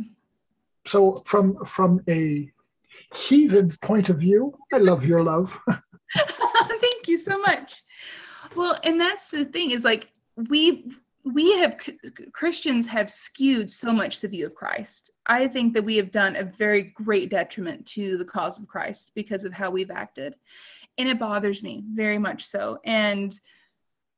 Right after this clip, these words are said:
Speaker 2: I, I annoy the crap out of people because <laughs> they're like, "No, you shouldn't believe like that." But I'm like, "Show me where I'm wrong." You know, it's, if we, if we are living under the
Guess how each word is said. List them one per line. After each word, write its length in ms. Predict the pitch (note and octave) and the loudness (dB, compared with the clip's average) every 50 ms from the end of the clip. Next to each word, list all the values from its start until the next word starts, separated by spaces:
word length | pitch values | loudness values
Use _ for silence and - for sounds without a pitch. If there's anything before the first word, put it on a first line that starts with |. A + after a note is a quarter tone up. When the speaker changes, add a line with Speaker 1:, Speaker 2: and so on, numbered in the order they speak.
| _ _ - | _ _ -4
Speaker 2:
I, 280 | A3 A3+ G#3+ G#3+ G#3+ G#3+ | -2 -2 -2 -2 -4 -4
I 140 | A3 A3 A#3 | -4 -4 -2
annoy 480 | A3 G3+ A3 G#3+ G3+ G#3 G#3 G#3 A3 A3 | 0 0 0 0 0 -2 -2 -2 -2 -4
the 100 | A3 - | -6 -10
crap 420 | - - - - A3 D#4 D#4+ - | -14 -12 -4 -2 -2 -2 -2 -2
out 140 | A3+ F#3 G#3+ | -4 -4 -6
of 80 | G#3 | -8
people 420 | - - G#3+ - - F#3 F#3+ F#3+ G3 - | -10 -14 -20 -14 -10 -8 -8 -8 -6 -6
because 480 | A3+ G#3+ - - A3 A#3+ A#3 A3+ - | -6 -6 -6 -8 -6 -4 -4 -4 -4
<laughs> 0 | |
they're 180 | - C4 D#4+ C#4+ | 0 2 2 2
like, 240 | B3+ A3+ A#3 - - | 2 0 0 0 0
"No, 160 | C4 D4 C4+ | 0 2 2
you 160 | G#3+ G#3+ A#3 | 0 -2 -2
shouldn't 240 | - - C4+ G#3+ A3 | -2 -4 -4 -4 -4
believe 260 | A3+ A3+ D4+ E4 C4 | -2 0 0 0 0
like 220 | A3+ F3+ F#3+ - | 0 -2 -2 -2
that." 180 | A3 F#3 F#3+ - | -2 -2 -2 -2
But 100 | - G#3+ | -2 -2
I'm 120 | G3+ G#3 | -2 -2
like, 280 | G3 F#2 - - - - _ _ _ _ _ _ _ _ _ _ _ _ _ | -4 -6 -8 -12 -18 -20 _ _ _ _ _ _ _ _ _ _ _ _ _
"Show 320 | - - - - C4 B3+ | -14 -8 -4 -2 0 2
me 160 | C4 C#4+ C#4+ | 2 2 2
where 200 | C4+ A#3 A3 A3 | 2 2 0 0
I'm 260 | G#3+ G#3 F#3+ F#3 F3+ F3+ | 0 0 -2 -6 -8 -10
wrong." 520 | F3+ G3+ C4 D4 B3+ - F3+ G3 G3+ G3+ - _ _ _ _ _ _ _ _ _ _ _ _ _ _ - | -10 -8 -6 -6 -6 -6 -6 -8 -10 -10 -12 _ _ _ _ _ _ _ _ _ _ _ _ _ _ -6
You 120 | B3 B3 | -2 0
know, 380 | A#3 A#3 A3 G#3+ G3+ G3 - - _ _ _ _ _ _ _ _ | 0 0 0 -2 -4 -8 -10 -16 _ _ _ _ _ _ _ _
it's, 520 | A3+ A3+ A3+ A3+ - - - - - _ _ - | -2 -2 -2 -2 -6 -12 -20 -20 -20 _ _ -6
if 180 | A3+ A3 - | -4 -4 -2
we, 240 | A#3+ B3 B3+ C4+ B3+ | -2 0 0 0 -2
if 380 | - - A#3 - A3 G#3 - - | -2 -6 -6 -6 -6 -6 -4 -6
we 300 | B3 B3 A#3+ B3 A3+ G3+ | -6 -6 -4 -4 -2 0
are 160 | G3+ G3+ G3+ | 0 0 0
living 400 | F#3+ G#3+ G#3+ G#3 A3+ A#3 A3+ - | 0 -2 -2 0 -2 -2 -2 0
under 260 | G#3 G#3+ G#3 G3+ G3 | 0 0 0 0 -2
the 280 | F#3+ G3 F#3 F3+ - | -2 -4 -4 -4 -6